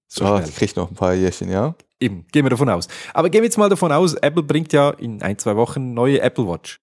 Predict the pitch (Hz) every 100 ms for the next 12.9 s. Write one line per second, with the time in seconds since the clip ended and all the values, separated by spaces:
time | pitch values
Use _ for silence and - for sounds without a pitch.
0 | _ - 123 113 110 113 123 185 185 135
1 | 107 117 143 123 120 - 117 110 113 107
2 | - - 220 - 196 - 190 202 - -
3 | - - - - - - - - - -
4 | 123 127 123 - - _ 143 131 131 127
5 | - - - - - 101 131 156 135 110
6 | 185 - 185 247 240 - - - _ -
7 | 160 139 139 147 143 - 156 117 - _
8 | - 123 - 131 - 185 127 110 110 -
9 | 104 90 - _ - - - - 120 131
10 | 151 143 139 135 - 127 117 123 120 87
11 | - - - - 135 147 160 170 165 160
12 | 160 151 170 175 151 92 87 90 -